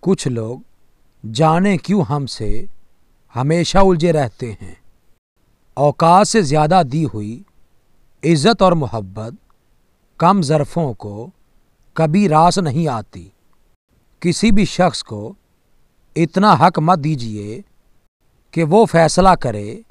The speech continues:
कि आपको कब हंसना है और कब रोना है। जो रब तक ले जाए, वो ठोकर सज़ा नहीं होती।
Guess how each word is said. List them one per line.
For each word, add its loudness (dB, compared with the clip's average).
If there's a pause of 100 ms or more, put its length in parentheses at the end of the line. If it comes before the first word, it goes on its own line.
(800)
कि 0
आपको 6
कब 4
हंसना 0
है -10 (760)
और 2
कब 4
रोना 0
है। -12 (1040)
जो 4
रब 4
तक 2
ले 2
जाए, -6 (840)
वो 2
ठोकर 4
सज़ा 2
नहीं -2
होती। -10